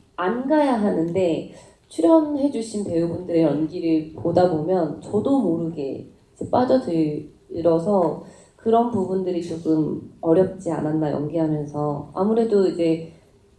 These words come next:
리액션도 제 연기에 포함인데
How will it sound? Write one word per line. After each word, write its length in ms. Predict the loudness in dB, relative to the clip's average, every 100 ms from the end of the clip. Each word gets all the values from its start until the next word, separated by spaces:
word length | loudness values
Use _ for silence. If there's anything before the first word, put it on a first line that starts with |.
| -6
리액션도 1080 | -2 0 0 2 4 4 2 0 4 6 6 4 -4 -18 _ _
제 240 | 0 6
연기에 400 | 6 6 4 2 0
포함인데 920 | -2 -2 -2 -4 2 2 2 -4